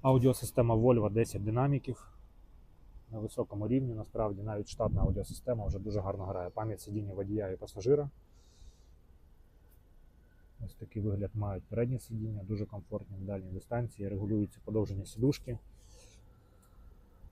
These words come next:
регулюється висота, зона попереку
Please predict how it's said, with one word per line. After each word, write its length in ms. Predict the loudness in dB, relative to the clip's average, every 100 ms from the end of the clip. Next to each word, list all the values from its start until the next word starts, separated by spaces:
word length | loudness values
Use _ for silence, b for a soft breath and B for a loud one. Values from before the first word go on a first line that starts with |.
| -20 -18 -18 -18 -20 -20 -20 -14
регулюється 600 | -6 -4 0 0 0 -4 -10
висота, 520 | -12 -10 -4 0 0 -4 -14 -20 -20 -20 -18 -18 B B B -20 -20 -14 -4
зона 300 | -2 -2 2
попереку 680 | 4 4 2 -2 -4 -8